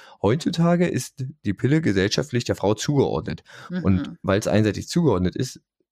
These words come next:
Speaker 1: entsteht dieser Druck oder beziehungsweise ist dieses Verlangen auf der Seite der Männer gar nicht da, ja. Die f-, haben diesen, diesen Benefit von, ähm, von neu erlangter Freiheit, die die Frauen in den sechziger Jahren hatten, haben Männer heutzutage nicht.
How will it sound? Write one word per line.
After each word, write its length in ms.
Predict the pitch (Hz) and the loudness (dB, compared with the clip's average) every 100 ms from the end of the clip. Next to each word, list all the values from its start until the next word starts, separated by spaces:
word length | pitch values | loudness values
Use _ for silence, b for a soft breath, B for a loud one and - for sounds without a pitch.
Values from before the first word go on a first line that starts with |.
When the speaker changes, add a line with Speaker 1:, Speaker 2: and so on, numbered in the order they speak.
| _ _ _ - | _ _ _ -2
Speaker 1:
entsteht 340 | 104 - 175 | -2 0 -2
dieser 160 | - 110 | 0 0
Druck 400 | 104 113 - - | 2 -2 -2 -10
oder 180 | - 92 | -4 -2
beziehungsweise 480 | 87 92 123 110 90 | -2 -2 0 0 0
ist 220 | 69 - | 0 -2
dieses 160 | 98 92 | -6 -4
Verlangen 400 | 92 117 214 - | 0 4 2 0
auf 120 | - | -4
der 120 | - 90 | -2 -2
Seite 220 | 90 101 | 0 -2
der 100 | 82 | 0
Männer 240 | 101 170 | 2 2
gar 120 | 87 | 2
nicht 160 | 87 - | -2 0
da, 180 | 85 - - | -2 -2 -2
ja. 180 | 117 143 B B B - | -2 -2 B B B -6
Die 40 | |
f-, 120 | 107 - _ _ _ _ _ - | -6 -8 _ _ _ _ _ -8
haben 300 | 104 113 135 | -2 2 2
diesen, 560 | 120 120 117 110 107 - _ _ | 2 2 4 4 0 -6 _ _
diesen 240 | 101 101 90 | -2 0 2
Benefit 500 | 123 180 - 127 - | 2 2 2 0 2
von, 460 | 110 101 98 104 _ _ _ _ _ | 2 4 2 0 _ _ _ _ _
ähm, 640 | 101 98 95 92 92 - - - - _ _ _ _ _ | 0 2 2 2 0 -2 -8 -20 -20 _ _ _ _ _
von 440 | - 98 85 - _ | 0 0 0 -4 _
neu 280 | - 98 113 | 0 2 4
erlangter 340 | 101 107 - | 4 2 0
Freiheit, 400 | - 117 127 87 | -2 0 0 0
die 60 | 90 | -4
die 80 | 87 | -6
Frauen 260 | - 110 107 | 0 2 2
in 60 | |
den 100 | 90 | 2
sechziger 320 | 90 107 - 85 | 0 -2 -2 0
Jahren 320 | 98 113 90 | 0 0 0
hatten, 300 | - 90 - _ _ _ _ | 0 -2 -2 _ _ _ _
haben 260 | 98 107 127 | 0 2 4
Männer 280 | 95 78 92 | 2 0 -2
heutzutage 460 | 80 - - - | -6 -8 -8 -8
nicht. 260 | 85 - | -10 -12